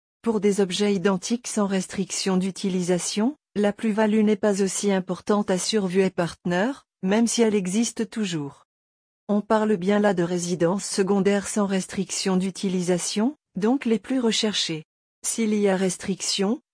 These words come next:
c'est une autre affaire, la plus-value est deux fois moins élevée. Rendement brut à un niveau élevé.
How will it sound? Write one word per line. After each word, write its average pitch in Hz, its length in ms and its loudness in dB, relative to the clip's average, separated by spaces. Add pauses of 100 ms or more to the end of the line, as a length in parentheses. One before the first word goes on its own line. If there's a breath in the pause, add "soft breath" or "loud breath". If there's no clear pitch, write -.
c'est 208 280 -2
une 214 160 4
autre 214 240 0
affaire, 185 600 -2 (160)
la 202 160 0
plus-value 208 460 0
est 185 100 2
deux 214 180 2
fois 226 220 0
moins 233 260 2
élevée. 170 500 0 (640)
Rendement 208 440 2
brut 226 300 0
à 240 60 2
un 208 140 2
niveau 208 360 2
élevé. 175 460 0